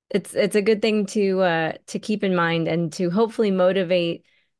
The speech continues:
motivate you guys to really focus on your healing as a, as a way to get to, uh, whatever your body goals are. And I say that because,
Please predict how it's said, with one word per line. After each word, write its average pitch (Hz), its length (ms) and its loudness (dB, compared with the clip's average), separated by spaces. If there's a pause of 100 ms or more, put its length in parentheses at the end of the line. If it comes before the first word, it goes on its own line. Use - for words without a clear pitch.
(280)
motivate 208 400 0
you 185 120 -2
guys 170 340 0
to 185 160 -6
really 185 420 -2
focus 170 380 -6
on 160 140 -6
your 160 100 -6
healing 165 540 -2
as 165 260 0
a, 160 220 0 (320)
as 196 280 0
a 196 80 2
way 170 320 0
to 160 540 -4
get - 240 -4
to, 165 460 -4
uh, 170 260 -2
whatever 208 340 2
your 185 140 2
body 160 260 0
goals 160 240 -4
are. 156 180 0
And 160 140 -2
I 175 60 -2
say 214 260 -4
that 180 300 -4
because, 165 340 -4